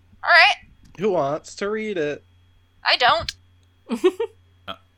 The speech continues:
Speaker 4: um, I can take it.
Speaker 3: Okay.
Speaker 4: So
Speaker 2: These are just kinda notes, or do, unless you
Speaker 4: I'll, I'll
Speaker 2: arrange
Speaker 4: read the
Speaker 2: them.
Speaker 4: last part first, which is to sort of highlight it, like,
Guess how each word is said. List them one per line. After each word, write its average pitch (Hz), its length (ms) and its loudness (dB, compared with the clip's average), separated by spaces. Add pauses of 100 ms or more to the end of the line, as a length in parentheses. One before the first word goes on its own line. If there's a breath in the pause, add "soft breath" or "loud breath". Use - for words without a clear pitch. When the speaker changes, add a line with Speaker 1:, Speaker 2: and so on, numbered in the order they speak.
(200)
Speaker 4:
um, 95 320 -8
I 269 80 4
can - 160 -4
take 95 260 -8
it. 101 220 -10
Speaker 3:
Okay. 392 240 -6 (960)
Speaker 4:
So 127 540 -4 (220)
Speaker 2:
These 202 200 -4
are 240 80 -6
just 220 240 -8
kinda 156 480 -2
notes, 120 640 -12
or 123 120 -8
do, 117 220 -16 (320)
unless 131 340 -8
you 139 80 0
Speaker 4:
I'll, 165 100 4
I'll 120 80 -2
Speaker 2:
arrange 117 180 2
Speaker 4:
read 226 140 -4
the - 20 -16
Speaker 2:
them. 220 80 -4
Speaker 4:
last 165 240 0
part 143 200 -2
first, 113 380 -8
which 127 140 -10
is 110 240 -12 (140)
to 113 180 -10
sort 120 240 -8
of - 60 -8
highlight 107 360 -2
it, 101 100 -10
like, 98 240 -10